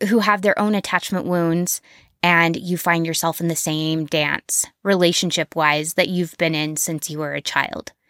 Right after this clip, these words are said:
All of that plays into being able to show up intentionally, being able to show up with a sense of integrity,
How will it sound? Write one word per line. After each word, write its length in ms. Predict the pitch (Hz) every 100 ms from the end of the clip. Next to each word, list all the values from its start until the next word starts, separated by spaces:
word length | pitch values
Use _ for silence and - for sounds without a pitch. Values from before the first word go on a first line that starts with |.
| _ _ _ -
All 380 | 208 208 202 -
of 140 | 185
that 260 | 185 165 -
plays 380 | - 170 160 -
into 800 | 180 170 175 165 170 156 156 165 -
being 320 | 233 254 240
able 280 | 175 170 190
to 140 | - 185
show 520 | - - 170 170 -
up 360 | - 156 - - - - - - _ _ _ _ _
intentionally, 840 | 190 196 - 196 202 180 165 151
being 320 | 151 180 180 -
able 260 | 185 180 180
to 140 | 185
show 480 | - - 185 180 180
up 280 | 170 165 - - _ - - _ -
with 140 | 185
a 60 | 185
sense 300 | 185 170 175
of 80 |
integrity, 680 | 170 170 - 175 175 165 165